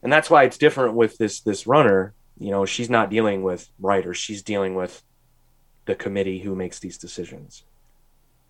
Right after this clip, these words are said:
But I don't know. I question whether they're, those decisions have been based the right way. <laughs> We'll see.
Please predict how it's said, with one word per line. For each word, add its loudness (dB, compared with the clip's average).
But -8
I 0
don't 0
know. -2
I 2
question 0
whether 2
they're, -4
those -2
decisions -6
have -4
been -6
based -6
the -2
right -2
way. -2
<laughs> -20
We'll -2
see. 0